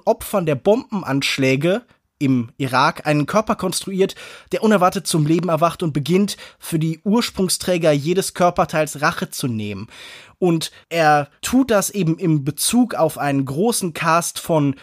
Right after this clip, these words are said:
Figuren, alle die Beteiligten in der Umgebung, das sind Menschen, die einfach ihren Alltag leben wollen, die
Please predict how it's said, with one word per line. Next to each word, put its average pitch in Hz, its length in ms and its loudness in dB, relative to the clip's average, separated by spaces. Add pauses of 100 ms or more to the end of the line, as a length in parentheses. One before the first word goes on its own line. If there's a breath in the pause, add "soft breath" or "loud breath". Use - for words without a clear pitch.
(140 loud breath)
Figuren, 208 920 -2
alle 180 300 2
die 151 120 -6
Beteiligten 180 600 -2
in 165 100 0
der 151 140 2
Umgebung, 170 460 0
das 151 100 -4
sind 143 140 -4
Menschen, 170 300 -2
die 143 80 -2
einfach 156 220 -4
ihren 143 140 -4
Alltag 196 420 -2
leben 180 280 -2
wollen, 175 280 2 (380 loud breath)
die 180 240 0